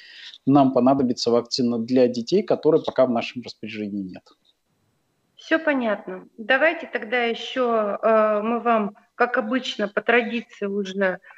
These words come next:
Speaker 2: э, предоставим слово для итоговых пожеланий, э, для наших пользователей, к всем тем, кто слушает, э, ваши рекомендации,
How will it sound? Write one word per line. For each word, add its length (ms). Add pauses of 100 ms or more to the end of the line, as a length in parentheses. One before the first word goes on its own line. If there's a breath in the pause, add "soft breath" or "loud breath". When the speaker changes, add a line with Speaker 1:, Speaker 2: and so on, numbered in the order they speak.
(240 loud breath)
Speaker 2:
э, 600 (120)
предоставим 800
слово 480
для 360
итоговых 720
пожеланий, 880 (440 loud breath)
э, 760
для 220
наших 400 (100)
пользователей, 840
к 160
всем 460
тем, 280
кто 380 (340 loud breath)
слушает, 680 (260)
э, 500
ваши 340
рекомендации, 1160